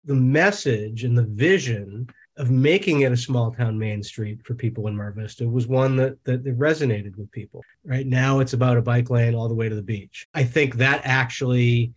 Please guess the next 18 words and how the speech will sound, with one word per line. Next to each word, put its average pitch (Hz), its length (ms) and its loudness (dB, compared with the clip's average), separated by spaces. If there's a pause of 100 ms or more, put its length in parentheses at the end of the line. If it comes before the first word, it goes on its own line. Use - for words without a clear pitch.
(140)
has 135 540 -2
an 151 120 -4
ability 123 760 2 (100)
to 113 240 0
capture 143 500 0
the 127 120 4
imagination 120 720 2
of 110 80 -2
even 117 220 -2
more 110 220 -2
people 180 420 -4 (440)
and 120 560 4
get 120 240 0
them 127 160 0
on 120 160 2
board 117 300 -2
with 101 140 -8
it. 104 100 -12